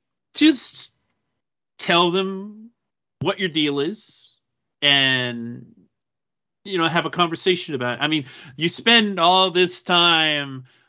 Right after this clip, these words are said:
going from place to place. This, <laughs> this is a show that has a decent amount of talking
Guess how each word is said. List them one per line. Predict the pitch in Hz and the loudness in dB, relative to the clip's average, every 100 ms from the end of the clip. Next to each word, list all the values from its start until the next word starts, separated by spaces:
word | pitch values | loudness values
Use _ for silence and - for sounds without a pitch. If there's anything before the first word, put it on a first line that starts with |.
| _ - 127 | _ -20 -6
going | 180 180 175 | -2 0 -2
from | 160 139 | -6 -4
place | 180 160 | -2 -2
to | 147 | -6
place. | 160 165 147 131 - - - - _ _ _ - _ 165 131 _ 185 180 _ - | -4 0 0 -4 -12 -16 -18 -20 _ _ _ -20 _ -20 _ _ -18 -18 _ -20
This, | 175 170 180 - - - 180 _ _ | -4 -4 -4 -8 -10 -8 -8 _ _
<laughs> | - 143 - _ | -2 -2 -6 _
this | 226 262 | -6 -4
is | 247 | 0
a | 214 | 0
show | - 196 202 | 4 4 4
that | 170 139 | 0 0
has | 170 175 151 | 2 2 -2
a | 120 | -6
decent | 107 180 214 170 | -4 -4 -2 -4
amount | 131 160 117 | 2 2 0
of | - | -6
talking | 120 143 226 226 220 | -4 -2 -2 -6 -8